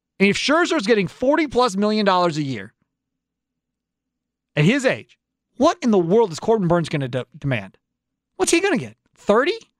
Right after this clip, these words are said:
Is that what Burns is gonna get? Thirty million dollars a year? Woodruff's gonna get what? Twenty to twenty-five million a year? Brewers can't compete with that. And that's why, if you're the owner of this team, in my mind,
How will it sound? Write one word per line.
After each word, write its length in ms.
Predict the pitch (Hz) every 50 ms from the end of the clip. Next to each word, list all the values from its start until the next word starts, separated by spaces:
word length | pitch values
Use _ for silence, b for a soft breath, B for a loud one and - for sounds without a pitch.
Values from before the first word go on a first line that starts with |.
| _ _ _ _ _ _ _ _ _ _ _ _ _ -
Is 80 | 151
that 80 | 226 247
what 120 | 277 247
Burns 220 | 208 277 302 302 247
is 40 | 302
gonna 140 | 302 294
get? 120 | 285 320 -
Thirty 300 | - 233 240 277 294 277
million 240 | 269 277 294 285 269
dollars 280 | 269 285 294 285 214
a 40 | 254
year? 380 | 240 233 247 277 403 415 277 - _ _ _ _ _ _ _ _
Woodruff's 380 | 131 143 185 220 208 302 233 262
gonna 140 | 277 262
get 140 | 247 262 262
what? 220 | 254 254 196 - -
Twenty 360 | - 131 135 160 202 233 262
to 60 | 254
twenty-five 600 | 190 - 208 247 247 196 - 170 165 196 254 262
million 260 | 254 285 285 285 285 285
a 60 | 294
year? 360 | 277 277 320 359 370 349 - _ _ _ _ _ _ _ _ _ _ _ _ _ _ _
Brewers 220 | - 214 523 - -
can't 180 | - 180 156
compete 300 | 170 156 - 147 135 -
with 100 | 135 120
that. 260 | 123 147 196 254 359 - _ _ _ _ _ _ _ _ _ _ _ _ _ _ _ _ _ _ _ _ _ _ -
And 120 | 196 247
that's 200 | 302 392 466 -
why, 240 | 247 226 214 240 247
if 180 | 254 247 180
you're 140 | 233 320 320
the 100 | 254 254
owner 180 | 247 247 240 233
of 80 | 208
this 140 | 180 190 170
team, 260 | - - 302 320 220 -
in 100 | - 123
my 200 | 123 139 185 247
mind, 380 | 226 143 113 110 135 185 180